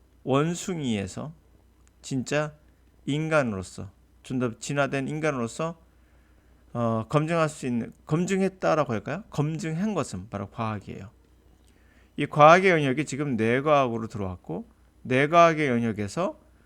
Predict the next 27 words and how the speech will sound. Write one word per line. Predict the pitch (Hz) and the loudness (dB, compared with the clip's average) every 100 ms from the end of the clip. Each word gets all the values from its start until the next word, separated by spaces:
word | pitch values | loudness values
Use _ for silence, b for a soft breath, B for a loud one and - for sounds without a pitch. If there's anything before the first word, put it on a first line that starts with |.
| b b b - | b b b -6
우리 | 123 | -2
언어에 | 110 131 196 220 | 2 2 2 2
관한 | 185 165 156 117 | 2 0 -2 -2
역습도, | 107 - - - 143 180 - | -4 -8 -20 -10 -8 -8 -10
학습도 | - 190 - - - 104 185 247 | -10 -8 -8 -12 -8 -6 -6 -8
어떻게 | 120 - 196 | -8 -6 -8
진행되는지 | 170 151 135 117 101 104 170 185 117 | -4 -4 -4 -4 -6 -6 -8 -8 -6
연구가 | 113 104 101 127 | -4 -4 -6 -6
활발히 | 165 202 180 120 | -4 -4 -2 -2
이루어지고 | 117 110 110 | -2 -2 -4
있죠. | 98 95 - b b b b b b b b - | -4 -6 -8 b b b b b b b b -2
예, | 131 127 123 | 2 4 6
뇌과학에서 | 180 233 254 247 233 233 | 8 10 8 8 6 6
왜 | 202 160 | 6 4
문법 | 139 165 226 214 | 0 0 0 2
같은 | 202 190 | 0 0
거 | 165 | -4
다루지 | 147 113 117 | 0 0 0
않을까요? | 120 95 92 101 113 113 - _ - | -4 -4 -6 -8 -6 -8 -14 _ -6
네, | 117 110 98 | -2 -2 -4
다뤘습니다. | - 156 190 190 175 135 | -2 2 2 0 0 0
이미 | 113 117 - | 0 -4 -6
다뤘는데 | 127 143 165 123 117 160 151 b b b | -2 0 0 -2 0 0 -2 b b b
여러분이 | 135 165 220 | 4 6 6
알다시피 | 175 185 175 - 202 220 220 b b b - | 6 4 0 0 2 2 0 b b b -4
문법을 | 135 165 170 220 220 220 220 | 0 0 2 2 6 4 2
통해서 | 202 190 175 190 190 196 196 | -2 0 0 4 6 4 2